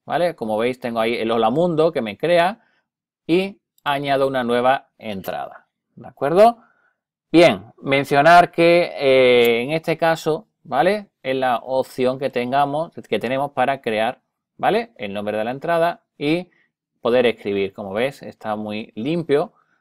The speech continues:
pero puedo también mostrar más opciones, ¿de acuerdo? Los comentarios, campo personalizado, enviar a Trackback, extracto, slug, el autor que lo ha hecho, ¿de acuerdo? Pero en este caso me voy a quedar solamente con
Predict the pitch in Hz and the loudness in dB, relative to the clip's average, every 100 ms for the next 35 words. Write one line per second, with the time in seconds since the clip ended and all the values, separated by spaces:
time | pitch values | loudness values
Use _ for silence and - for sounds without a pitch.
0 | _ - 170 190 - 120 139 147 110 110 | _ -4 -2 -2 0 0 0 -2 -6 -4
1 | 131 - - 113 101 - 98 101 101 123 | -6 -6 -8 -8 -6 -8 -8 -6 -6 -8
2 | - _ 101 92 - - 139 117 92 90 | -10 _ -14 -14 -18 -8 -4 -4 -6 -14
3 | _ - - 135 147 208 247 247 _ _ | _ -20 -16 -10 -4 -2 -2 -6 _ _
4 | _ - - 123 143 143 123 107 101 98 | _ -16 -14 -12 -10 -10 -6 -4 -4 -4
5 | 98 - _ 95 - - 113 - 160 - | -8 -10 _ -16 -14 -12 -12 -12 -14 -12
6 | 101 101 104 _ 110 92 92 123 - 90 | -10 -8 -10 _ -20 -16 -10 -10 -10 -14
7 | 92 - 98 - _ _ 117 120 - - | -14 -14 -16 -16 _ _ -16 -16 -18 -14
8 | 92 - _ - - _ _ _ - - | -14 -14 _ -14 -14 _ _ _ -16 -14
9 | 113 104 107 - _ _ _ - 113 117 | -8 -6 -6 -10 _ _ _ -12 -6 -6
10 | 127 - 110 110 110 - 120 104 92 95 | -6 -6 -4 -4 -6 -6 -4 -4 -4 -8
11 | - 131 160 _ - 98 139 196 240 - | -10 -10 -10 _ -20 -8 -4 -2 -2 -6
12 | _ _ _ _ 185 196 214 139 127 143 | _ _ _ _ 0 2 2 0 -8 -6
13 | 165 165 151 170 156 127 135 131 131 - | -6 -4 -6 -6 -8 -8 -6 -8 -10 -8
14 | 135 135 143 139 151 139 156 147 | -8 -8 -10 -10 -8 -6 -6 -8